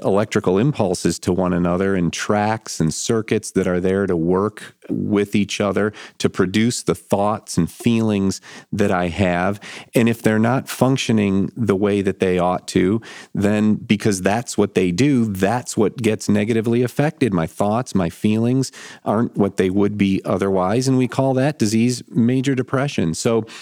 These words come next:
uh, the word needs to get out that these problems are biological. They're very common. Did you know that fifty percent, fully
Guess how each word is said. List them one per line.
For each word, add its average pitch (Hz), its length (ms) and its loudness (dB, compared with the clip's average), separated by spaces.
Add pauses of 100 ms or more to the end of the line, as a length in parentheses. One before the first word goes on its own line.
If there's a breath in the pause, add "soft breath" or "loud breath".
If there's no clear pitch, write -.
(320 loud breath)
uh, 120 140 2
the 147 120 0
word 180 260 2
needs 120 260 0
to - 100 0
get 92 180 2
out 90 260 0
that 92 180 0
these 101 260 2
problems 98 560 0
are 80 80 0
biological. 90 960 0 (240 loud breath)
They're 107 140 4
very 95 560 2
common. 82 600 -2 (440 loud breath)
Did 117 160 0
you 170 100 2
know 165 160 2
that 123 160 0
fifty - 640 0
percent, 92 760 -2 (580)
fully 107 880 0